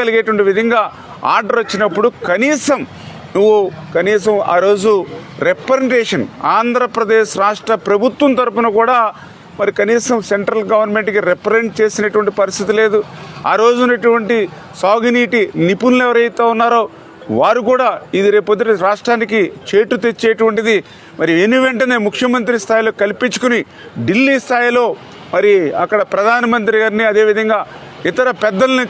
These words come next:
కలిసి మరి ఆంధ్రప్రదేశ్ రాష్ట్రాన్ని న్యాయం చేయాలనేటువంటి ఆ రోజు సాగునీటి రంగ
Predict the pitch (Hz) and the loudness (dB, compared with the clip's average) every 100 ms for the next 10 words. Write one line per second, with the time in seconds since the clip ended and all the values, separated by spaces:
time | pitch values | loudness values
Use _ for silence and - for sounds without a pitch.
0 | - 214 277 233 277 165 - - - - | -4 -2 0 0 0 -2 -8 -20 -20 -20
1 | - - 175 202 196 180 160 233 240 214 | -18 -4 2 2 2 2 0 0 0 0
2 | 240 233 - 208 208 - 185 175 202 226 | 0 0 0 -4 -2 -2 0 0 0 -2
3 | 202 220 214 208 698 403 622 480 740 679 | -2 0 0 0 0 0 2 0 0 0
4 | 640 622 143 220 254 247 190 - - - | -2 0 4 4 4 2 0 -2 -6 -8
5 | - 233 233 - 165 233 247 240 233 233 | -10 -8 -6 -2 0 2 0 0 -2 0